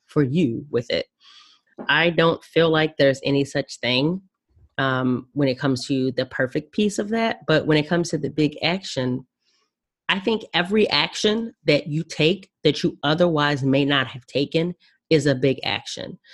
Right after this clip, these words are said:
And it doesn't always have to be big as far as scope in order to equal impact. So I think that sometimes it can be very dangerous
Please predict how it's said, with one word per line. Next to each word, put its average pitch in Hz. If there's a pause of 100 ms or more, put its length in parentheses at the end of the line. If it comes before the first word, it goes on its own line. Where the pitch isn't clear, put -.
(240)
And 147
it 147
doesn't 160
always 156
have 151
to 151
be 139
big 151 (440)
as 147
far 143
as 131
scope - (540)
in 156
order 151
to -
equal -
impact. 127
So 139
I 131
think 151
that 143
sometimes 156
it 151
can 151
be 143
very 143 (540)
dangerous 156